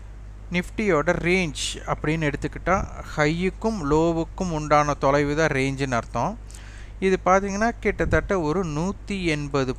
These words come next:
புள்ளிகள் நம்மளுக்கு பயணம் இருந்திருக்கு இன்றைய தினத்துல. அப்போ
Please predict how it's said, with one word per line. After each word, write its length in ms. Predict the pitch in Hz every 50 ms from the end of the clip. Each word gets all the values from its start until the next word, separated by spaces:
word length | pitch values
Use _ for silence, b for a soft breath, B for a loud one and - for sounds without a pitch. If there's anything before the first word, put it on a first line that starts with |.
| - -
புள்ளிகள் 640 | 135 143 147 151 147 143 127 110 - 147 160 - - - 135
நம்மளுக்கு 340 | 131 127 123 117 117 - - 180 - -
பயணம் 440 | 123 120 117 117 117 127 131 127 120
இருந்திருக்கு 380 | 113 110 - - - - -
இன்றைய 440 | 151 165 180 185 170 185 175 160 135 120
தினத்துல. 360 | 131 131 135 131 - 147 131 - - - - - - B B B B B B B B B B B B B B B B
அப்போ 200 | - - 196